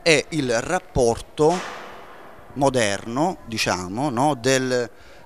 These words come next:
del più che altro andare a comprare una cosa. Là praticamente lo Mescio Pino del, del Guido Alberto, Mescio Antonio dell'Atala, che poi i rivenditori proprio autorizzati, diciamo, di Lecce sono questi,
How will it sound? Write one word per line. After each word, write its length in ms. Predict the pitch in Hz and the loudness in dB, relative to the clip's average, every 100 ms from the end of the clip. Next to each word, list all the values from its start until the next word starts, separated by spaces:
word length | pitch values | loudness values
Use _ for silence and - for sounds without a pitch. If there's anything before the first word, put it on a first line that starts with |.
| - | -10
del 140 | 127 | -10
più 140 | 147 | -8
che 120 | - 160 | 0 2
altro 520 | 131 120 - 120 110 | 2 0 -2 -2 -2
andare 500 | 143 170 175 117 113 | -2 -2 2 2 2
a 60 | 117 | -2
comprare 960 | - 147 139 160 160 120 101 95 90 - | -6 -10 4 6 6 2 -2 -6 -10 -8
una 220 | 113 120 | -6 -4
cosa. 340 | 113 98 - | 0 -2 0
Là 160 | 127 180 | 0 0
praticamente 1000 | 139 131 135 147 139 107 98 - 120 117 | 0 -4 -2 -2 -2 -4 -8 -4 -2 -2
lo 260 | 117 120 117 | -4 -6 -4
Mescio 380 | 117 147 - 131 | -2 0 0 -4
Pino 380 | 151 175 160 127 | -6 -4 -2 -2
del, 420 | 127 127 120 113 | -2 0 0 -2
del 140 | 113 | -4
Guido 180 | 110 120 | -8 -4
Alberto, 720 | 120 107 123 110 - - 104 - - - | -4 -2 -2 -2 -6 -10 -10 -10 -20 -20
Mescio 340 | - 131 135 143 | -10 -4 -4 -4
Antonio 680 | 131 - 151 160 147 131 120 | -8 -8 -6 -6 -6 -8 -6
dell'Atala, 500 | 120 127 135 113 104 | -6 -2 -2 0 -4
che 140 | 104 | -6
poi 360 | 131 131 120 123 | -4 -2 -2 -4
i 40 | |
rivenditori 720 | 127 135 143 135 135 147 143 | -4 -2 -4 -4 0 2 2
proprio 240 | 139 139 131 | 0 -2 -2
autorizzati, 560 | 127 135 123 139 139 | -2 -4 0 2 2
diciamo, 280 | 123 120 131 | 0 -4 -6
di 120 | 127 | -4
Lecce 260 | 139 143 127 | -2 -2 -2
sono 240 | 110 117 | -4 -4
questi, 580 | 110 113 98 - - 117 | -2 -2 -2 -4 -6 -12